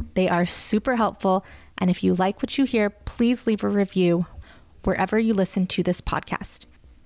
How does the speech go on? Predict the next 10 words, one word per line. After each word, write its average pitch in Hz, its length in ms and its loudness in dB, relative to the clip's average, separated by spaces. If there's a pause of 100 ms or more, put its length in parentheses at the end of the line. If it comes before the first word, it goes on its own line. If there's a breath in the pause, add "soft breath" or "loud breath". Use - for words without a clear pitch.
If - 160 -2
you're 208 100 -2
interested 277 500 0
in 208 160 0
my 196 160 2
art - 200 -6
consulting 262 420 -2
services 214 640 0
or 196 180 -2
artwork, - 600 -4